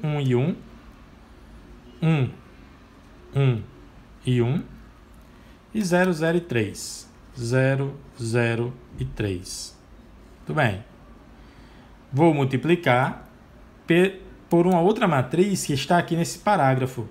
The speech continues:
tá? Ele di-, é dito que a vitória vale três pontos, o empate um ponto e a derrota zero. Então, vou multiplicar por essa matriz aqui, ó. A vitória vale três pontos,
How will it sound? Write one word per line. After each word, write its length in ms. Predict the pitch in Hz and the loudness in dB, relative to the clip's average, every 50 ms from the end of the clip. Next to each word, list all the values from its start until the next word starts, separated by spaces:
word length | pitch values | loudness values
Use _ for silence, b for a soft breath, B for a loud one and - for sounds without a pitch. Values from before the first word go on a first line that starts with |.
| - - - - | -16 -20 -16 -4
tá? 320 | - 123 139 170 185 B B B B B - | 0 0 0 0 -2 B B B B B -6
Ele 140 | 147 151 147 | -4 -2 0
di-, 240 | 143 160 156 139 - | 0 0 0 -2 -2
é 140 | 143 151 147 | -2 0 0
dito 260 | 135 143 143 135 139 | 2 0 0 0 -2
que 80 | 135 143 | 0 2
a 80 | 131 131 | 2 2
vitória 400 | 123 135 135 - 127 123 120 113 | 2 0 0 0 2 2 2 2
vale 240 | 117 117 117 123 | 2 2 0 0
três 240 | 120 - 156 180 180 | 0 0 0 0 0
pontos, 400 | - - - 185 220 262 - - | 0 -2 0 0 0 -2 -4 -6
o 80 | - 147 | -6 -6
empate 420 | 147 135 135 143 135 131 131 135 190 | -6 -2 0 2 2 2 0 -2 -6
um 60 | 226 | -6
ponto 380 | 226 - 175 180 202 202 - | -2 -2 0 0 0 -2 -2
e 20 | 208 | -2
a 80 | 208 | -2
derrota 400 | 202 214 208 170 180 185 - 220 | 0 0 0 0 0 -2 -2 -4
zero. 440 | 214 190 180 143 131 127 123 127 131 - - B B B B B B B B B | -4 0 2 2 2 2 2 -2 -4 -8 -14 B B B B B B B B B
Então, 120 | - - 165 | -4 -2 0
vou 120 | 160 175 | 2 2
multiplicar 420 | 180 180 165 170 151 135 151 151 151 | 2 2 0 -2 -2 2 2 2 2
por 140 | 156 156 | 2 0
essa 180 | 151 151 147 170 | 0 0 0 0
matriz 400 | 165 160 151 - 151 156 160 170 | 0 0 0 0 -2 -4 -2 -2
aqui, 340 | 196 190 - - 135 131 123 | -4 -4 -4 -2 0 2 2
ó. 120 | 113 101 107 - - - - B B B B B B B B B B B B B B B | 2 0 -2 -8 -14 -20 -20 B B B B B B B B B B B B B B B
A 120 | - 123 123 | 0 0 2
vitória 580 | 113 139 131 135 - 135 120 117 110 107 101 | 2 0 -2 0 2 4 4 4 4 0 0
vale 300 | 98 107 107 104 104 107 | 0 0 2 2 0 -2
três 360 | 104 - - 110 110 113 113 | -6 -4 -2 0 0 0 -2
pontos, 720 | - - - 120 131 160 214 - - - - - - - | -4 -4 -2 0 0 0 -2 -4 -6 -10 -10 -10 -12 -14